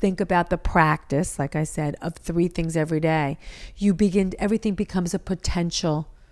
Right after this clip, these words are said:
for your journal, quote unquote. And so the other thing is a lot of times then you find the good in the bad.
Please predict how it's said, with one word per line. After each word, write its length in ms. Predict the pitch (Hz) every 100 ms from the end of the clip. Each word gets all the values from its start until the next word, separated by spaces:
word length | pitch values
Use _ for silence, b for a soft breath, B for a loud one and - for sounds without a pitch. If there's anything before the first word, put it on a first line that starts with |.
| - - - - -
for 240 | - - 170
your 180 | 160 151
journal, 380 | 143 135 120
quote 220 | - 151 139
unquote. 320 | 139 - 151
And 120 | 185
so 80 | -
the 140 | 220 240
other 220 | 285 320
thing 320 | - 185 180 b b b -
is 180 | 214 190
a 60 |
lot 220 | 196 208 220
of 80 |
times 220 | 220 226 190
then 140 | 202
you 100 | 202
find 380 | 202 202 185 185 b b -
the 80 | 190
good 280 | 196 185 180
in 200 | 185 165
the 80 |
bad. 480 | 151 185 - - -